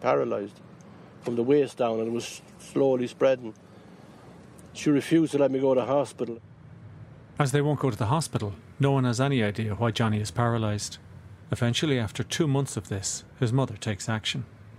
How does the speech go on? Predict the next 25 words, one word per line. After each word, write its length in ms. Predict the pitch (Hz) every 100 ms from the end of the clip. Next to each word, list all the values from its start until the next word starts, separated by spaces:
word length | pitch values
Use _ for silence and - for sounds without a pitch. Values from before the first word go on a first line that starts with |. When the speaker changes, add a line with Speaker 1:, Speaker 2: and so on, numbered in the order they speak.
| - - - -
Speaker 1:
She 120 | -
hired 280 | 113 139 131
a 40 | 127
taxi 480 | - 139 127 -
and 240 | 123 104 - - - - -
she 120 | -
carried 320 | 113 139 135 120
me 100 | 123
into 120 | 113
Killucan 500 | - 120 127 120 117
in 80 | 113
her 140 | 113
arms. 500 | 123 120 113 110 - - - - - - - - - -
And 100 | -
this 140 | 117 123
big, 260 | 135 127
huge 460 | 113 - 135 127 117 -
priest 420 | - 135 113 - - -
came 160 | 127
out 160 | 123 120
and 80 | 117
blessed 380 | 127 123 -
me, 80 | 120
and 120 | 110
she 280 | - 117 113